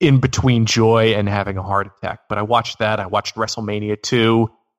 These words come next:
I just have a list of things. And mo-, most of these are not events of the past ten years, but before that, uh, that I wanna watch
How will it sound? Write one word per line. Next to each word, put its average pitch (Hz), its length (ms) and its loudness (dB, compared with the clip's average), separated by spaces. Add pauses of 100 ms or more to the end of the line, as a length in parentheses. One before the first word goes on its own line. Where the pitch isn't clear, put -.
(160)
I 165 80 0
just 165 100 0
have 175 100 2
a 147 80 4
list 131 400 2
of 139 120 -6 (100)
things. 117 580 0 (460)
And 151 320 2
mo-, 160 220 4
most 185 360 2
of 135 140 -2
these 123 300 4
are 104 560 2 (380)
not 107 420 0 (280)
events 110 420 0
of 98 60 -6
the 101 160 -18
past 101 340 -4
ten 98 260 -2
years, 98 420 0
but 98 240 -6 (220)
before 113 440 0
that, 76 280 -4 (180)
uh, 71 420 -2
that 120 120 0
I 113 100 0
wanna 107 260 0
watch 107 320 0